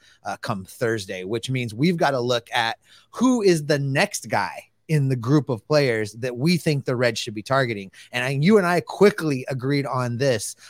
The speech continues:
Uh, what the Reds need more of is left-handed help in the bullpen. And guess what? Matt Moore, left-handed help in the bullpen, forty appearances for,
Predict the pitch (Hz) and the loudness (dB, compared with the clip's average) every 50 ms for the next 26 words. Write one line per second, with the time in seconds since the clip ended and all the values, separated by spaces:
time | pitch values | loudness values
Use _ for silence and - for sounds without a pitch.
0 | - - 120 113 107 104 127 160 180 - - 202 160 165 196 214 208 165 147 160 | -8 -4 -4 -4 -2 0 2 2 2 2 2 0 2 4 4 4 4 2 0 -2
1 | 165 170 170 165 160 156 135 120 123 131 131 139 156 190 233 254 233 151 - 98 | 0 0 0 0 -2 -4 -4 -6 -6 -4 -2 0 2 2 2 2 2 0 0 -2
2 | 98 85 80 82 90 107 - - _ _ _ _ _ _ _ _ - - 151 143 | -4 -4 -6 -10 -14 -18 -20 -20 _ _ _ _ _ _ _ _ -4 0 2 4
3 | 131 127 123 117 - - - 123 151 165 165 - - 165 151 139 131 127 113 107 | 4 4 2 -2 -6 -8 -2 0 2 2 2 2 0 0 0 0 0 -2 -2 0
4 | 131 113 107 _ - 120 117 117 101 113 190 208 208 - 110 87 87 95 107 _ | 0 -2 -2 _ -8 -8 -6 -4 0 2 2 2 2 0 -6 -6 -8 -12 -14 _
5 | _ - - _ - - 139 131 123 110 107 104 101 _ _ _ _ _ - - | _ -20 -20 _ -6 -4 -2 -2 -2 -4 -6 -10 -12 _ _ _ _ _ -4 -2
6 | 127 123 - - 269 302 254 - - _ _ _ _ - 120 131 135 127 131 135 | -2 0 2 2 4 4 2 0 -4 _ _ _ _ -8 -4 0 2 2 2 2
7 | 143 - 175 165 196 240 294 311 254 127 87 - _ _ _ _ - 107 127 143 | 0 2 4 6 8 10 8 8 6 4 0 -6 _ _ _ _ -4 0 2 4
8 | 160 170 - - 202 196 196 196 202 190 160 175 175 170 175 170 - - 170 165 | 4 2 2 2 2 4 4 4 4 4 4 4 4 4 4 0 -2 -4 -2 0
9 | 170 156 131 160 160 151 - 143 127 104 95 - _ _ _ - - - - 180 | 0 2 2 2 2 2 0 -2 -6 -6 -8 -12 _ _ _ -20 -10 -2 2 4
10 | 202 214 226 233 226 220 - 190 - - 190 190 190 185 175 156 - - 127 110 | 6 6 6 4 2 -2 -2 -6 -4 -2 -2 0 0 0 -2 -2 -4 -4 -6 -6
11 | 101 - - - 165 165 175 175 165 160 160 135 | -6 -8 -8 -2 0 2 4 4 2 2 0 -4